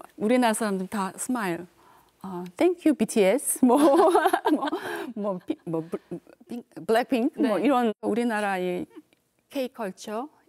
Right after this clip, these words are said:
Speaker 1: 이 K팝의 문화도 굉장히 사랑을 받아서 너무 뿌듯하고
Speaker 2: 음.
Speaker 1: 정말 눈물 나요.
Speaker 2: 네.
Speaker 1: 너무 기뻐요.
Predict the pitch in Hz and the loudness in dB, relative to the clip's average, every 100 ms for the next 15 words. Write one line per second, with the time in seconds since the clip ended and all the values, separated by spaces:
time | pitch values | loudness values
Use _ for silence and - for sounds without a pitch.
0 | _ _ - 170 165 - 269 - 214 175 | _ _ -8 -4 -4 -2 -4 -2 -4 -4
1 | - 180 165 170 175 165 175 202 254 269 | -6 -6 -2 0 2 2 0 2 4 6
2 | 277 208 165 247 233 208 175 160 165 233 | 4 2 0 0 -4 -2 -4 -6 -6 -8
3 | 185 175 214 247 - 262 247 202 196 202 | -8 -6 -2 -2 -4 -6 -4 -6 -8 -12
4 | - 208 202 202 233 180 180 190 170 - | -10 -10 -8 -6 -4 -2 -4 -4 -6 -10
5 | 170 185 190 196 220 185 151 139 | -14 -8 -4 -2 -2 -4 -6 -10